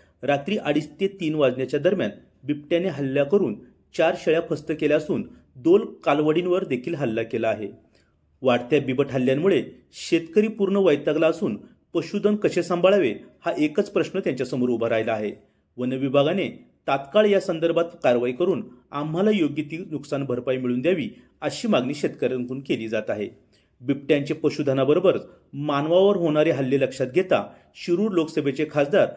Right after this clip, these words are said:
डॉक्टर अमोल कोल्हे यांनी बिबट प्रजनन रोखावे यासाठी लोकसभेत वेळोवेळी मुद्दा देखील उपस्थित केला आहे. लोकसभा निवडणुकीतही बिबट हल्ला हा मुद्दा प्रचारात आला होता. त्याचप्रमाणे माजी आमदार शरद सोनवणे,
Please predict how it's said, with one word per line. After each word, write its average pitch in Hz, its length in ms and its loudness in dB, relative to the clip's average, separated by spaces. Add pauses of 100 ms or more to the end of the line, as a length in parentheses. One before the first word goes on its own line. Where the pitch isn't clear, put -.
(200)
डॉक्टर 147 260 -2
अमोल 147 380 -2
कोल्हे 147 240 0
यांनी 170 580 -2
बिबट 175 240 2
प्रजनन 165 580 -2
रोखावे 135 800 -2
यासाठी 170 480 0
लोकसभेत 156 460 0 (360)
वेळोवेळी 185 420 4
मुद्दा 160 340 2
देखील 170 280 -4
उपस्थित 135 420 -6
केला 123 180 0
आहे. 113 180 -2 (480)
लोकसभा 147 480 0
निवडणुकीतही 147 1040 -4
बिबट 151 360 0
हल्ला 160 420 0 (240)
हा 185 200 2 (380)
मुद्दा 156 280 0
प्रचारात 160 560 0
आला 131 180 2
होता. 117 360 0 (380)
त्याचप्रमाणे 139 520 -2
माजी 127 280 -2
आमदार 127 300 0
शरद 131 220 -4
सोनवणे, 147 680 -6